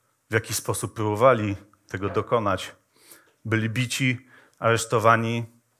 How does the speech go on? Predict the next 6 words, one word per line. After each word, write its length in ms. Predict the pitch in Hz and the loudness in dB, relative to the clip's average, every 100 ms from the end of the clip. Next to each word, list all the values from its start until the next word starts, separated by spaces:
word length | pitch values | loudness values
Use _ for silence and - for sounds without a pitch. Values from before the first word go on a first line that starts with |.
| - _ _ | -20 _ _
a 80 | 110 | -12
często 380 | - 123 - 120 | -4 -4 -2 -6
przypłacali 560 | - 113 110 - 113 | -6 0 2 2 0
to 100 | 110 | 0
swoim 340 | 107 - 107 104 | -4 -4 -4 -2
życiem. 400 | 101 95 82 | -4 -6 -10